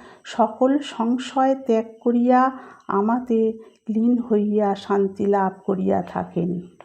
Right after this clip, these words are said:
হে অর্জুন, যে অতিরিক্ত ভোজন করে অথবা উপবাসী থাকে, আবার যে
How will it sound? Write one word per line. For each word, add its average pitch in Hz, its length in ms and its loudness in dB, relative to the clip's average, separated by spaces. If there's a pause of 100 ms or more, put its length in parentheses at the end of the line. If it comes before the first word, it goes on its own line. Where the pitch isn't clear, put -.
(760)
হে 190 100 2
অর্জুন, 190 680 -2 (880)
যে 233 360 2
অতিরিক্ত 247 680 -2
ভোজন 247 600 0
করে 240 400 0 (160)
অথবা 277 680 0 (140)
উপবাসী 254 680 2
থাকে, 240 680 0
আবার 220 440 4
যে 269 420 0